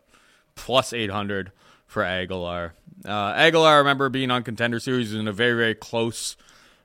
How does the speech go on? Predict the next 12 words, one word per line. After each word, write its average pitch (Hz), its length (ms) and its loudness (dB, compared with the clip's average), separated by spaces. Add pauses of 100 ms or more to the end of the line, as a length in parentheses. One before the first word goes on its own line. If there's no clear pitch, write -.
(120)
uh, 101 360 -6
competitive 113 600 -2
fight 120 360 2
where 104 120 -6
he 104 100 -12
utilized 113 720 -2
his 95 180 -10
grappling 123 720 0
to 131 80 -8
win 123 160 -2
that 120 180 0
fight. 120 440 2